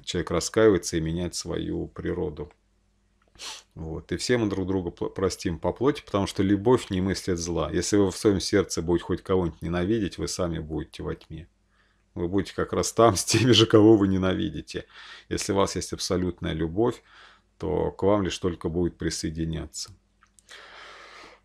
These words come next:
Вот так вот. Сказал, как мог. Вы знаете, когда сам всё понимаешь,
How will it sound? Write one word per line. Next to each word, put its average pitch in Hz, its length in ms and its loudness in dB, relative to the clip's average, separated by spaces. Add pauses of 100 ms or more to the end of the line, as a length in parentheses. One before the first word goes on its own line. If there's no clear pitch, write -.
(160)
Вот 156 120 6
так - 260 4
вот. 87 120 -8 (3000)
Сказал, 101 480 4
как - 260 -2
мог. 123 480 0 (120)
Вы 113 360 -6
знаете, 90 1000 -2
когда 98 240 0
сам 101 300 2
всё - 200 -2
понимаешь, 101 800 -2